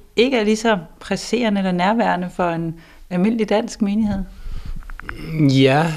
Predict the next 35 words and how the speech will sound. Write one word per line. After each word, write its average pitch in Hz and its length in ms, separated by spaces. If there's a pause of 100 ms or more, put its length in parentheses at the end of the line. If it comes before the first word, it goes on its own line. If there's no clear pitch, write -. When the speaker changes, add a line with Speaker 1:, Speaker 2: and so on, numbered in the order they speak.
Speaker 2:
men, 120 380
øh, 110 580 (800)
alene 127 340
du 131 120
ved, 135 320
når 120 180
danskerne 123 520
kommer, 113 460
øh, 104 340
øh, 101 560
til - 220
Canada 104 460
eller 98 180
Australien, 104 680
selvom 110 320
de 107 120
taler 107 340
da-, 104 400
øh, 92 80
engelsk, 113 600 (380)
men 110 120
så 131 140
vil 131 200
de 123 100
have 110 140
deres 110 260
egen 110 240
menighed. 107 440 (260)
Altså, - 180
der 120 160
er 127 40
noget 127 260
andet 127 420
med 107 220
at, 101 260